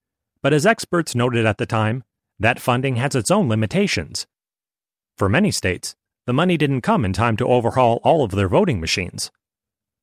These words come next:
Aside from that limited federal funding, most of the budget for new machines comes from state and local coffers. "It's a catch-as-catch-can world of getting that money together," Stewart says.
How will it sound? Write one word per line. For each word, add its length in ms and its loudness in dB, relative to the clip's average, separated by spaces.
Aside 320 0
from 160 2
that 160 0
limited 480 0
federal 320 2
funding, 460 -2
most 220 0
of 100 0
the 80 -2
budget 360 0
for 160 -2
new 180 0
machines 560 0
comes 260 0
from 200 -2
state 340 0
and 140 2
local 340 0
coffers. 580 -2
"It's 200 0
a 300 2
catch-as-catch-can 880 0
world 340 2
of 160 -8
getting 240 2
that 140 0
money 220 0
together," 520 -2
Stewart 360 -2
says. 360 -6